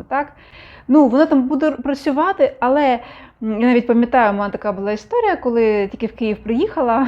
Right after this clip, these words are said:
<laughs> дуже така специфічна бабулька, в якої знімала кімнату, і вона, ну, щось, я просто кремом руки помазала і пішла ж на роботу в салон, тоді пам'ятаю.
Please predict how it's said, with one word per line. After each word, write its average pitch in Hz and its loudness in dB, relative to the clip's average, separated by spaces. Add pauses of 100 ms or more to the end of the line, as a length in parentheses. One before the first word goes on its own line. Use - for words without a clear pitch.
<laughs> 226 -8
дуже 220 -2
така 202 -6
специфічна 208 -6 (360)
бабулька, 247 0
в 240 -2
якої 233 0
знімала 214 -2
кімнату, 208 -6
і 240 -6
вона, 392 -2 (680)
ну, 320 -4
щось, 320 -8
я 294 0
просто - -6
кремом 302 6
руки 247 0
помазала 196 -4 (260)
і 269 -4
пішла 269 -2
ж 226 -4
на 220 -2
роботу 214 0
в 185 -12
салон, 233 -4
тоді 190 -8
пам'ятаю. 175 -8